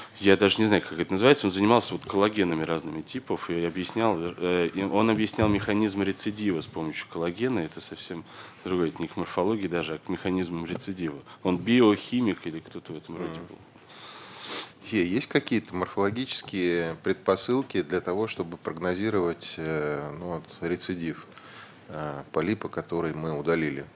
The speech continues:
Speaker 2: как форму, как говорится, а не как гистологическое строение? Вот вам поступает некий субстрат, да, да, вот, вы его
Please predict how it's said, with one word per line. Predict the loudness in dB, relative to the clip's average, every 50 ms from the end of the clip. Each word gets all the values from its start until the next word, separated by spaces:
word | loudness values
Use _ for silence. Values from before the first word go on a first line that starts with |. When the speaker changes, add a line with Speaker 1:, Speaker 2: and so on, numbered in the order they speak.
| -20 -14
Speaker 2:
как | -10 -10 -10 -10 -10 -12 -12
форму, | -4 0 0 0 0 -2 -6 -12 -14 -12
как | -12 -12 -10
говорится, | -8 -8 -8 -8 -8 -8 -8 -8 -8
а | -8 -10
не | -12 -10
как | -10 -10 -10 -10
гистологическое | -6 -6 -6 -4 -4 -4 -4 -4 -6 -8 -8 -10 -10 -10
строение? | -10 -8 -6 -6 -4 -4 -6 -6 -8 -12 -12 -10
Вот | -12 -12 -10 -8
вам | -8 -8 -8 -8
поступает | -10 -10 -10 -10 -2 4 6 8 8 8 6 2 -4 -14 -12 -12 -12 -12 -12 -8
некий | -6 -4 -4 -4 -6 -6 -8 -6 -6
субстрат, | -6 -6 -6 -6 -4 -2 0 0 0 0 -2
да, | -6 -6 -6 -6
да, | -6 -6 -6 -6 -4
вот, | -4 -6 -6 -8 -12
вы | -12 -8 -4 -2 -2
его | -2 -2 -4 -4 -6 -6 -6 -6 -8